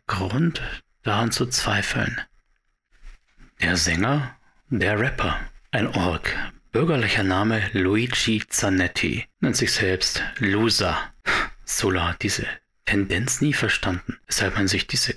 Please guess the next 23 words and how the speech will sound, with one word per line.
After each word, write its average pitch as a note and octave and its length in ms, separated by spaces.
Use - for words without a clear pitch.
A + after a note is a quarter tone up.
Krampfnamen, F#2+ 880
diese G2+ 320
Diss-Namen F#2 680
gibt, - 440
weshalb F#2+ 360
man F#2 280
S - 320
durch - 260
Z - 320
ersetzt G#2+ 560
oder G#2 220
durch - 240
Dollarzeichen, F#2+ 1040
Einsen A2+ 800
und F2+ 320
Is C3 480
und D#3 380
Ausrufezeichen G#2+ 1040
hin G#2 180
und G#2 220
her G#2 180
würfelt. G2+ 540
Leadspeak. - 1120